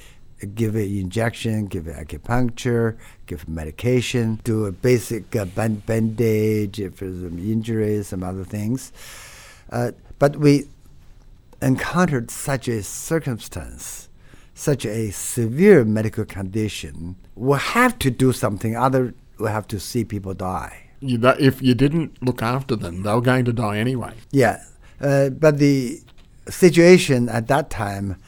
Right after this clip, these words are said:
Speaker 1: concurrent situation, is that the entire higher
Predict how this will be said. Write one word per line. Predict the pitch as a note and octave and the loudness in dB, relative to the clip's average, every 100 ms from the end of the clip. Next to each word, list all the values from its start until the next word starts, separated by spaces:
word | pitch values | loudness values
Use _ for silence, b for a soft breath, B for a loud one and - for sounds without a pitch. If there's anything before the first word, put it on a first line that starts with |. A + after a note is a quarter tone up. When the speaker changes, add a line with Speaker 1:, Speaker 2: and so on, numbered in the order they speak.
| b b - | b b -8
Speaker 1:
concurrent | - A#2+ - G3+ - | -2 -2 4 4 4
situation, | - A#2+ A#2+ A2+ A#2+ A#2 F#2 F2 | 0 0 2 2 0 -2 -6 -6
is | F2+ | -8
that | - F2 - - | -8 -8 -10 -10
the | G#2+ G2 - | -8 -6 -6
entire | A2 A2 - - D#3 C3+ G#2+ F2 - - | -6 -6 -6 0 4 4 2 -4 -10 -14
higher | - - D3+ D3+ C#3+ A#2 F#2+ | -8 2 4 6 6 4 -2